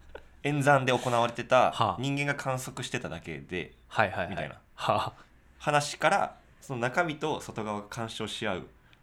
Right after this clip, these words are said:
Speaker 1: ていうエスエフみたいな。
Speaker 2: はあ。
Speaker 1: 電脳世界がこっち側に干渉してくるみたいな。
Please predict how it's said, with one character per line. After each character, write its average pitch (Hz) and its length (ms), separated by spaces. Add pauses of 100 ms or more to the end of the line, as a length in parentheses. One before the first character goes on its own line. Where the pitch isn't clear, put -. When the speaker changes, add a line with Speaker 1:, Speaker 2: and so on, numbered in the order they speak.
(160)
Speaker 1:
て 123 80
い 120 60
う 95 140
エ 101 60
ス - 100
エ 87 40
フ - 100
み 73 100
た - 80
い - 20
な。 - 80
Speaker 2:
は 117 440
あ。 - 380 (540)
Speaker 1:
電 127 200
脳 143 80
世 147 140
界 110 160
が 110 120
こ - 180
っ - 40
ち - 100
側 110 180
に 107 380 (100)
干 107 160
渉 95 100
し 92 60
て 95 60
く 92 80
る 85 80
み - 80
た - 80
い - 40
な。 - 60